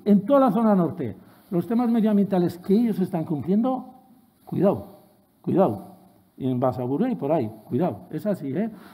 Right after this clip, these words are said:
Por eso quiero decir, ese no es el debate. El debate es quién gana y quién pierde. Y si son más los que ganan, adelante. Pero si no son, que estoy convencido que no lo son, para atrás. Y ahí estará la gran distribución también.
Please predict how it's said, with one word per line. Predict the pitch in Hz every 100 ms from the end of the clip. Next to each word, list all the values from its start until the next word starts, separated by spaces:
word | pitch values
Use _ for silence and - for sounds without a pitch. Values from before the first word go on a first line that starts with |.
| - -
Por | 151
eso | 196 233 190
quiero | 208 196
decir, | 135 139 - - -
ese | 311 190
no | 151
es | 139
el | 131
debate. | 123 120 117 147
El |
debate | 196 220 202
es | - - - _ _
quién | - 311 262
gana | 262 269 262 -
y | 147
quién | 190 196
pierde. | 175 127 104 95 104 _ _ _ _ _ _
Y | -
si | 170 196
son | 190 277 214
más | 240 240 127 - - - -
los | 160 160
que | 175
ganan, | 196 277 302 262
adelante. | 151 147 156 139 117
Pero | - 143
si | 127 147
no | 190
son, | 190 160
que | - 196
estoy | - - 302
convencido | 214 196 175 190 165 131
que | 147
no | 180
lo | 156
son, | - 233 247 - - - -
para | 113
atrás. | 120 135 110 - - _
Y | 165
ahí | 202 254
estará | - 196 180
la | 160
gran | 147 147
distribución | 139 - 139 135 131 127
también. | 123 117 113